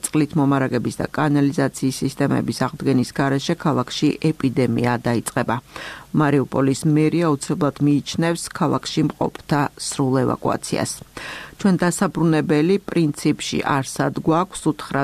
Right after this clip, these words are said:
დღეს რადიო თავისუფლებას მარიუპოლიდან დევნილმა ქალმა, რომელიც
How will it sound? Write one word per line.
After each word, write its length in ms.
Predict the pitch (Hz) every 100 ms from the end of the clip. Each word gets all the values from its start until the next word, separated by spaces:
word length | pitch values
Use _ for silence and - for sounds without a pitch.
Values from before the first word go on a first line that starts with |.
| 135
დღეს 220 | 143 139 -
რადიო 220 | 143 147 147
თავისუფლებას 680 | 160 139 135 - 127 147 165 -
მარიუპოლიდან 840 | 160 156 147 135 - 135 127 143 147 147
დევნილმა 500 | 156 135 127 117 120
ქალმა, 340 | - 151 143 165
რომელიც 340 | 170 139 135